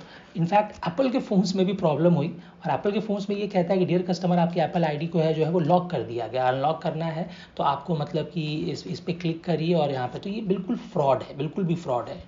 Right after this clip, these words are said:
ठीक है? आगे बढ़िए। देखिए payment, हाँ, Paytm payment bank में क्या हो गया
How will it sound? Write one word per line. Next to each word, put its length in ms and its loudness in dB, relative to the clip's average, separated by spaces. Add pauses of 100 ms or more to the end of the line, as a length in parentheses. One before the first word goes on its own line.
(100)
ठीक 120 -14
है? 300 -14 (480)
आगे 180 0
बढ़िए। 240 -2
देखिए 280 -6
payment, 360 6
हाँ, 340 -4
Paytm 360 4
payment 320 2
bank 240 -2
में 100 -2
क्या 160 -4
हो 120 0
गया 220 0